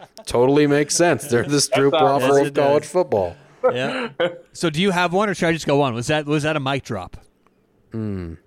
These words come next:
Speaker 3: I've got three that I came up with on the
Speaker 1: For,
Speaker 3: fly
Speaker 1: for the
Speaker 3: here.
Speaker 1: Stroop waffles, or just for other desserts?
Speaker 3: Uh, other desserts.
Speaker 1: Oh, yeah, yeah.
Speaker 2: Let's
Speaker 1: So
Speaker 2: hear
Speaker 1: that's
Speaker 2: it.
Speaker 1: what we're going with this, Will. So we're going other desserts. Let's let Ryan kick us off. Three dessert
Speaker 3: Okay.
Speaker 1: team comps. What do you got?
Speaker 3: All right, so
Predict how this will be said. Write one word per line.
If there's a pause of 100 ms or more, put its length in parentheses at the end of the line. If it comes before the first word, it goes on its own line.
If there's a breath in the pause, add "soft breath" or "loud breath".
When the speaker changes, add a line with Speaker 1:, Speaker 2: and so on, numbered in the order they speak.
(140)
Speaker 3:
I've
got
three
that
I
came
up
with
on
the
Speaker 1:
For,
Speaker 3:
fly
Speaker 1:
for
the
Speaker 3:
here.
Speaker 1:
Stroop
waffles,
or
just
for
other
desserts? (420)
Speaker 3:
Uh,
other
desserts.
Speaker 1:
Oh,
yeah,
yeah.
Speaker 2:
Let's
Speaker 1:
So
Speaker 2:
hear
Speaker 1:
that's
Speaker 2:
it.
Speaker 1:
what
we're
going
with
this,
Will.
So
we're
going
other
desserts.
Let's
let
Ryan
kick
us
off. (280 soft breath)
Three
dessert
Speaker 3:
Okay.
Speaker 1:
team
comps.
What
do
you
got? (1200 loud breath)
Speaker 3:
All
right,
so